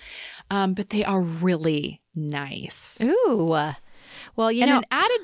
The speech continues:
Speaker 1: benefit is I feel like they also keep my hair less frizzy.
Speaker 2: Oh, I like that.
Speaker 1: Yes.
Speaker 2: Now that's good. I have to get, I might get some just because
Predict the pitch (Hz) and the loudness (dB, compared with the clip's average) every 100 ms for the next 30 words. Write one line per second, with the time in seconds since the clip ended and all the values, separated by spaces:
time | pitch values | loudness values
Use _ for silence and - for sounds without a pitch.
0 | - 220 196 190 - 185 - 196 196 190 | -2 0 0 -2 0 0 0 0 0 -2
1 | - - 269 330 359 254 208 180 180 - | -8 -2 2 2 2 0 0 0 0 -6
2 | - 196 208 - 190 - 208 - - 175 | -10 -4 -2 0 0 0 -2 -2 -6 -4
3 | 160 - 170 165 151 147 - 143 143 120 | -4 -4 -2 0 -2 -2 -4 -4 -4 -4
4 | 78 170 _ - 202 196 170 156 151 - | -6 -10 _ -4 0 2 2 0 -2 -4
5 | - - - - _ _ _ - 165 180 | -6 -8 -12 -18 _ _ _ -10 -4 -2
6 | 170 151 - - 170 - 180 - _ _ | 0 0 -2 -4 -4 -4 -6 -14 _ _
7 | _ _ - - 233 392 294 214 185 - | _ _ -18 -8 -2 -2 -2 -2 -2 -6
8 | _ - 240 262 - - - 165 165 - | _ -4 0 0 -2 -4 -2 -2 -4 -10
9 | 185 180 156 - | -8 -4 -2 -4